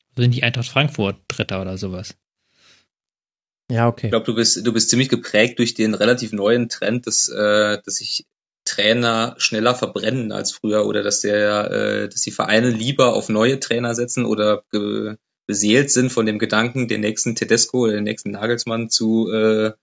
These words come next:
Speaker 3: zu finden, als sich dann, keine Ahnung, zum Beispiel jemanden als, wie Armin Fee, äh, übrigens ein Meistertrainer, ne, äh, dann eben nochmal auf die Bank zu setzen.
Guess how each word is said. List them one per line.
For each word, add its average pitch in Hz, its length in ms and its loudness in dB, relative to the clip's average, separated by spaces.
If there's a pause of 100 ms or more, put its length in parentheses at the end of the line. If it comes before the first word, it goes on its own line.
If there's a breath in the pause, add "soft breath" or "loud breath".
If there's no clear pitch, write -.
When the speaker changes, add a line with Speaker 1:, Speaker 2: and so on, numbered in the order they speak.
(200)
Speaker 3:
zu 110 120 -4
finden, 120 420 0
als 117 340 2
sich 113 160 0
dann, 107 320 0 (100)
keine 107 160 0
Ahnung, 113 160 2
zum 104 100 -8
Beispiel 104 260 -2
jemanden 107 260 2
als, 107 180 0
wie 104 240 -4
Armin 107 240 0
Fee, 120 420 2 (360)
äh, 110 220 4
übrigens 107 400 -2
ein 104 180 -8 (120)
Meistertrainer, 131 880 0
ne, 131 180 -6 (460)
äh, 110 460 2 (260)
dann 110 160 0
eben 113 160 0
nochmal 117 240 0
auf 113 80 -6
die 117 80 -6
Bank 135 200 -2
zu - 120 -4
setzen. 110 360 -6